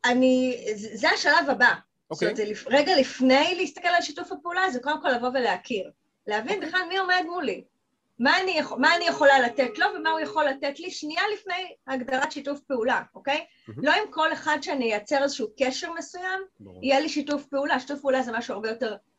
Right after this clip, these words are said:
Speaker 1: מעמיק, ו-, וצריך, אה, אה, לשבת ביחד ולהחליט מה אנחנו רוצים ומה אנחנו יכולים להשיג אחד מהשני. זה כבר,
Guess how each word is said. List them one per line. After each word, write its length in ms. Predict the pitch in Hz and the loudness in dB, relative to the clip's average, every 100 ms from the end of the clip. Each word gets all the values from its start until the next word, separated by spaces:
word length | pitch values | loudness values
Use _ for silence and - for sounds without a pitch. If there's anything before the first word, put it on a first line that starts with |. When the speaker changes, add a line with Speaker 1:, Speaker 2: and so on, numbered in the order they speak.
| _ _ _ 220 | _ _ _ -2
Speaker 1:
מעמיק, 640 | 202 202 269 392 330 - | 2 4 4 4 2 0
ו-, 40 | 220 - - 196 | -4 -8 -10 -6
וצריך, 520 | 202 214 214 233 - | -4 -4 -4 -4 0
אה, 60 | 220 | 2
אה, 360 | 202 196 196 | 2 2 2
לשבת 420 | 202 196 240 220 190 | 0 0 0 0 -2
ביחד 480 | 202 262 392 302 247 208 | 0 2 2 2 0 2
ולהחליט 480 | 190 196 247 226 | -2 0 0 -2
מה 120 | 226 202 | -2 -4
אנחנו 300 | 196 214 185 | -4 -8 -8
רוצים 500 | 196 - 392 370 233 | -8 -2 2 2 2
ומה 300 | 208 214 208 | 2 4 4
אנחנו 520 | 208 - 220 196 196 | 2 -4 -4 -4 -2
יכולים 300 | 202 208 214 | -2 0 0
להשיג 380 | 214 196 349 392 | 0 -2 -2 -2
אחד 200 | 415 294 262 | 2 2 2
מהשני. 380 | 254 262 240 233 | -2 0 -4 -4
זה 100 | 220 | -6
כבר, 220 | 214 208 | -2 -2